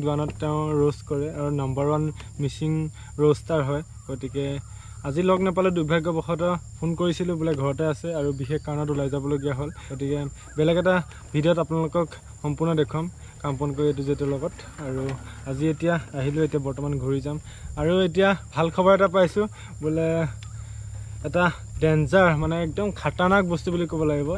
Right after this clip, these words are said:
এটা danger, আপোনালোকে danger বস্তু, জংঘলত থকা এটা danger বস্তু ধৰা পৰিছে, এ, গৰুমা অঞ্চলত। গতিকে তালৈ গৈ আছোঁ, গতিকে সকলোখিনি দেখুৱাম। গেছ কৰক বস্তুটো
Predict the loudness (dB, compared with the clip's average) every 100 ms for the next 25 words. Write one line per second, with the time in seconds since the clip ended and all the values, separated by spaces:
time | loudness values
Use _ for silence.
0 | -2 -2 0 0 0 4 6 4 0 -12
1 | -14 -14 -12 -10 -8 -2 0 4 4 4
2 | 4 2 2 -2 -2 -2 0 0 2 2
3 | 0 -2 -2 0 2 0 2 2 2 0
4 | 0 -4 -4 -6 -12 -14 -12 -12 -8 0
5 | 2 2 2 0 -2 -4 -6 -6 -4 0
6 | 4 4 4 2 0 2 0 -2 -6 -4
7 | -2 -2 -2 0 2 2 6 6 6 2
8 | -2 -6 -14 -8 -4 -2 -2 -2 -2 -2
9 | 0 2 2 0 -2 -6 -6 -6 -2 4
10 | 4 4 2 0